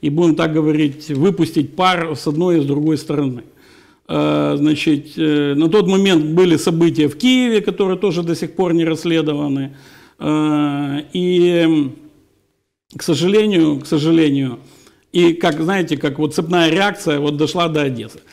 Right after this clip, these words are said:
Поэтому была возможность это дело развести, но почему-то, почему, я не знаю, э, этого не произошло. А произошло то, произошло то, что сначала была провокация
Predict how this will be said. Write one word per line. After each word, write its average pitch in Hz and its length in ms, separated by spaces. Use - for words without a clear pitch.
Поэтому 220 320
была 240 220
возможность 185 560
это 165 160
дело 175 280
развести, 220 800
но 101 1200
почему-то, 202 800
почему, 170 380
я 147 160
не 135 140
знаю, 240 380
э, 156 400
этого 220 280
не 180 120
произошло. 151 640
А - 100
произошло 185 540
то, 277 480
произошло 180 500
то, 170 360
что - 600
сначала 165 520
была 151 300
провокация 139 840